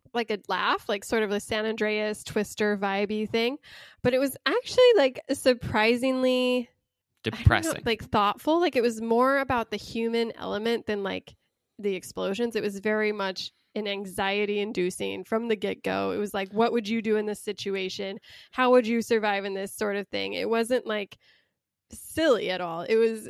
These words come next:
Speaker 1: it, they took it very <laughs> seriously, and it was a very surprisingly high, like, stress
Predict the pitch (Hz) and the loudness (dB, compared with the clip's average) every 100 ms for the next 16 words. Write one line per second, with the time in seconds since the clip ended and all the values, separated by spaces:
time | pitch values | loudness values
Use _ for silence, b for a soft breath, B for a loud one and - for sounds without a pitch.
0 | - 226 226 247 - 330 320 240 214 226 | -4 0 2 2 4 2 2 -2 2 4
1 | 220 240 - - 302 311 254 220 220 208 | 4 2 4 6 6 4 0 0 0 0
2 | 196 226 220 240 233 233 214 220 220 277 | 0 2 2 2 2 -2 -2 0 2 4
3 | 233 202 202 - B B B - 247 - | 4 2 0 -6 B B B 0 2 2
4 | 240 226 247 240 233 220 214 202 190 190 | 2 4 2 2 0 0 -2 -2 -4 -6
5 | - _ - 190 233 226 220 208 196 - | -10 _ -14 -4 -2 0 -2 -4 -6 -10
6 | 226 - 208 196 208 - - | -16 -10 -4 -4 -4 -10 -20